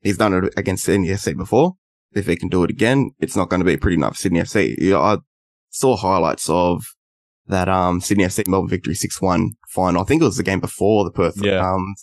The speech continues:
Speaker 1: grand final, if I'm not
Speaker 2: Yeah, yeah,
Speaker 1: mistaken.
Speaker 2: yeah.
Speaker 1: And Sydney
Speaker 2: Yeah.
Speaker 1: F C basically came out and put on an attacking clinic. If Melbourne City score early, I'm not saying it's gonna be a six one or six nil result, but you can see them scoring two, three. If they're really good, maybe four. It,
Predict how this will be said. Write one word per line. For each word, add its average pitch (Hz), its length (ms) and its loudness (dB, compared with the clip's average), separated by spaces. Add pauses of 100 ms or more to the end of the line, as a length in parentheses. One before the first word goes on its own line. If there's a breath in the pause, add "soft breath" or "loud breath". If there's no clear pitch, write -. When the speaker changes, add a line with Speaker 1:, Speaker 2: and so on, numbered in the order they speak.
Speaker 1:
grand 90 200 -2
final, 90 180 0
if - 80 -8
I'm 98 40 -2
not 92 80 2
Speaker 2:
Yeah, 104 80 4
yeah, 98 60 0
Speaker 1:
mistaken. 95 240 0
Speaker 2:
yeah. 90 80 0
Speaker 1:
And 92 120 -6
Sydney 117 200 0
Speaker 2:
Yeah. 90 60 2
Speaker 1:
F - 40 -4
C 98 340 -2 (520)
basically 92 260 -2
came 92 180 0
out 90 80 2
and - 120 -6
put 107 120 2
on 87 120 2
an 78 80 0
attacking - 320 -6
clinic. 120 300 0 (480)
If - 160 -4
Melbourne 156 200 2
City 120 380 0
score - 420 0
early, 104 320 2 (440)
I'm 131 120 2
not 135 140 4
saying 104 220 2
it's 90 120 -2
gonna 92 180 0
be 64 180 0
a 82 60 -2
six - 240 -6
one 92 180 0
or 87 60 -2
six - 240 -8
nil 87 140 0
result, 104 460 -2
but 98 220 0 (400)
you 117 140 0
can 117 140 -2
see 156 160 0
them 92 320 0 (140)
scoring 87 460 2
two, 92 260 2
three. 95 540 0 (360)
If 104 160 -2
they're 101 180 4
really 113 260 4
good, 104 220 0
maybe 95 240 2
four. 196 460 0
It, - 160 0